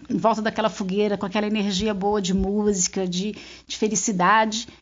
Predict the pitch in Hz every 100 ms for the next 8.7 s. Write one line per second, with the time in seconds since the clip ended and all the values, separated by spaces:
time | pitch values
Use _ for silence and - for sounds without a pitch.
0 | _ _ _ 220 254 254 311 - 320 294
1 | 294 269 240 262 262 247 226 226 220 226
2 | - 214 214 208 208 175 190 214 214 196
3 | 190 214 190 - 208 190 196 240 247 220
4 | 262 285 330 285 277 277 269 262 262 262
5 | 262 254 - - 208 185 214 247 262 254
6 | 294 349 349 294 294 - 247 226 226 240
7 | 240 233 208 - - - 196 254 285 277
8 | 240 233 233 - 226 247 277